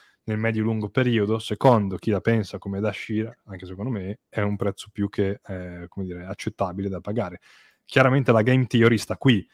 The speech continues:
Sono disposto a rinunciare a questa piccola fetta, o relativamente piccola, poi per qualcuno può essere grande, per qualcuno può essere piccola, a questa fetta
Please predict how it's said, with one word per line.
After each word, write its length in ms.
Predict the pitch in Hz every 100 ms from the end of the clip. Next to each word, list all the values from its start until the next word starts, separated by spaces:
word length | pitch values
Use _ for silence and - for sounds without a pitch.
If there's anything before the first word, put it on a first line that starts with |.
| _ _ _
Sono 260 | - 156
disposto 500 | 156 123 - 139 -
a 40 | 147
rinunciare 560 | 127 123 117 123 127
a 40 | 123
questa 300 | 120 - 110
piccola 340 | 123 - 117
fetta, 680 | 101 120 110 - 120 101 101 _ _
o 120 | -
relativamente 720 | 113 107 - 107 113 117 104
piccola, 320 | 107 101 95
poi 140 | 92 98
per 100 | 98
qualcuno 320 | 98 117 107
può 80 | 95
essere 240 | - 101
grande, 280 | 104 110 95
per 120 | 98
qualcuno 260 | 101 110 104
può 100 | 101
essere 180 | 107
piccola, 300 | 107 104 98
a 40 | 101
questa 300 | 143 - -
fetta 500 | 117 101 - 101